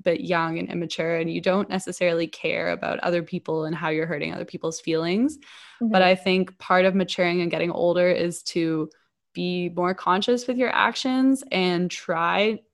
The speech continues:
Speaker 1: not to offend or hurt other people. And if it's something as simple as, I mean, there's, I mean, costumes is its whole own topic, right? I, there's certain people that say, like, "Oh, I should be able to wear whatever I want, and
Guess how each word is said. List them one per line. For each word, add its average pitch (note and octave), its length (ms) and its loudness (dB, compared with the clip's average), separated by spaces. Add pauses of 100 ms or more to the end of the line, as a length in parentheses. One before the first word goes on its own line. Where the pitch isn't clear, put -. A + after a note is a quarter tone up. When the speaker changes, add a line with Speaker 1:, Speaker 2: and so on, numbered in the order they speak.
Speaker 1:
not G3+ 280 2
to A#3+ 320 4
offend G#3+ 480 2
or A3+ 120 4
hurt A3+ 200 4
other A3+ 240 0
people. B3+ 420 4
And F#3+ 300 4 (320)
if F#3+ 140 2
it's F#3+ 160 2
something G#3 280 4
as F#3+ 120 2
simple F#3 300 4
as, E3+ 300 2 (600)
I G3 100 0
mean, F3 100 -6 (120)
there's, F#3+ 260 0 (160)
I - 80 -4
mean, F3 120 2
costumes G#3+ 520 2
is F3+ 160 -6
its E3+ 240 -8
whole F3 340 4
own D#3 260 0
topic, D#3+ 400 -2
right? E3 160 0
I, D#3+ 100 0
there's F3 240 -2
certain F#3 220 2
people E3+ 280 0
that D#3+ 160 0
say, D#3 180 -2
like, D3+ 240 -4
"Oh, F#3 160 6
I E3+ 200 2
should F3+ 200 -6
be F3 100 2
able - 180 -4
to F#3+ 120 -4
wear E3+ 200 0
whatever E3 320 0
I D#3 100 -2
want, - 480 -2
and - 260 -6